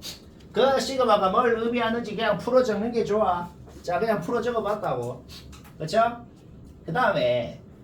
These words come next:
실제로 전개를 하라는 게 아니고,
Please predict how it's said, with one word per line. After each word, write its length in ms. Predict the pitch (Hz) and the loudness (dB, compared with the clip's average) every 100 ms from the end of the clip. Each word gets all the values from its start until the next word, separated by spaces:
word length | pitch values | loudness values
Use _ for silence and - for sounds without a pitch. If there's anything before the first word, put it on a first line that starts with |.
| - - - - | -20 -20 -20 -12
실제로 1120 | - 285 294 311 302 220 165 175 165 - - | -4 -4 0 2 4 4 2 2 0 -2 -6
전개를 520 | - 185 254 285 247 208 | -2 -2 0 0 0 0
하라는 420 | 294 277 196 151 | 2 0 -2 -4
게 80 | 135 | -4
아니고, 600 | 123 123 120 196 139 | -4 -6 -6 -4 -4